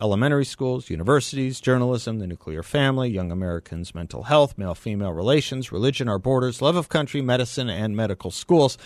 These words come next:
The list includes every noble institution and ideal in our country. And now sports. In two thousand one, following eleven, nine eleven, the great black Chicago Cubs player Sammy Sosa hit a home run and ran around the bases waving a small American flag.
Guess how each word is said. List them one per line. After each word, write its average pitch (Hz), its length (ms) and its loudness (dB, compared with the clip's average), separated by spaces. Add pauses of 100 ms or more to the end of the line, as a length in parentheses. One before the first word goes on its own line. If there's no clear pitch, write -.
(460)
The 123 140 0
list 151 340 2
includes 131 380 0
every 120 200 0
noble 113 300 2
institution 104 840 -2
and 98 240 -2
ideal 92 540 -4
in 92 220 -2
our 85 240 -4
country. - 560 -2
And 185 480 2
now 151 300 4
sports. - 720 -4 (1600)
In - 60 -20
two - 160 -8
thousand 110 400 0
one, 156 200 4
following 120 440 2
eleven, 135 480 0
nine 117 240 2
eleven, 143 320 4
the 127 80 0
great 127 300 -2
black 120 240 -2
Chicago 120 480 -4
Cubs 139 340 -4
player 113 320 2
Sammy 113 320 -2
Sosa 117 420 0
hit 117 140 2
a 107 80 4
home 110 180 2
run 110 200 2
and 101 120 0
ran 117 280 4
around 113 260 2
the 98 80 0
bases 117 420 0
waving 113 360 2
a - 20 -2
small 120 460 2
American 101 500 -4
flag. 64 480 -12